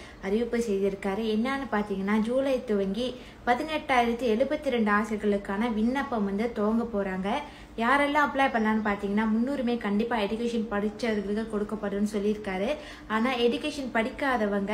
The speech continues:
degree in education இல்ல, ஆனா உங்களோட, நீங்க படிச்ச degree பேர் சிசுவாயானா இருக்குன்னா, தாராளமா நீங்க apply பண்ணலாம். எங்க apply பண்ணணும்னு பாத்தீங்கன்னா, My எஸ் வி பி portal போயிட்டு இப்பயே உங்க account register பண்ணிருங்க. ஏழாம் தேதி ஜூலை தான் வந்து அதற்கான அஃபிஷியலான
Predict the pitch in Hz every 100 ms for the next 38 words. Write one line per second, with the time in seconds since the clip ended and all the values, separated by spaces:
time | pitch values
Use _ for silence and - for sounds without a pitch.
0 | 247 214 214 254 240 202 208 247 233 208
1 | 196 220 233 214 - - - - 220 233
2 | 302 240 240 262 262 240 226 - 226 220
3 | 220 247 - 240 233 262 233 262 285 247
4 | 240 220 214 214 220 202 214 262 262 202
5 | 196 233 208 214 226 233 240 254 226 196
6 | - 233 226 202 190 220 330 - - -
7 | 240 294 349 320 285 285 247 233 226 233
8 | 214 214 208 208 254 226 254 294 240 220
9 | 226 220 226 233 220 214 226 208 202 196
10 | 240 226 - 240 240 262 247 208 202 226
11 | 214 202 220 240 220 196 190 196 233 359
12 | - - - - 233 294 294 277 240 220
13 | 202 233 233 233 233 233 214 240 214 202
14 | 202 208 208 247 226 220 302 285 285 254
15 | 233 226